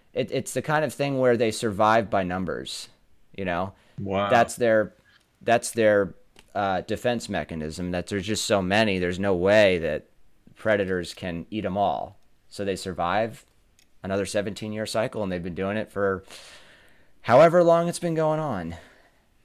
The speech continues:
Speaker 2: Well, you said their life cycle is only a couple days, right? They don't last that long.
Speaker 1: Uh, I think they're flying around two weeks, and then
Speaker 2: Oh, is
Speaker 1: once,
Speaker 2: it two weeks?
Speaker 1: once they mate, once they've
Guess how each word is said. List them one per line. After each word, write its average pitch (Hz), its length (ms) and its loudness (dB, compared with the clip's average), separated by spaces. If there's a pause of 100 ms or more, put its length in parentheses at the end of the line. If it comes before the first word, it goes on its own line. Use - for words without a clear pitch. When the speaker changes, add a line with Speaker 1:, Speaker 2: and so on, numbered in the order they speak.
(200)
Speaker 2:
Well, 143 100 2
you 170 100 6
said 175 180 2
their 160 120 4
life 160 240 4
cycle 135 260 0
is 127 80 -2
only 135 180 0
a 113 40 -4
couple 110 240 -4
days, 117 320 -2
right? 117 180 -4
They 123 80 -10
don't 117 120 -8
last 117 240 -10
that 82 160 -10
long. 87 160 -14 (480)
Speaker 1:
Uh, 147 320 4
I 139 100 0
think 240 300 -12
they're 160 380 2
flying 135 340 -2
around 120 400 -2
two 107 140 -6
weeks, - 500 -6 (560)
and 98 140 -6
then 104 140 -2
Speaker 2:
Oh, 107 80 2
is 110 80 -2
Speaker 1:
once, - 20 -6
Speaker 2:
it 104 100 -8
two 117 120 -4
weeks? 123 180 -10
Speaker 1:
once 104 240 -6
they 98 140 -4
mate, 101 360 -4
once - 580 -12
they've 90 440 -6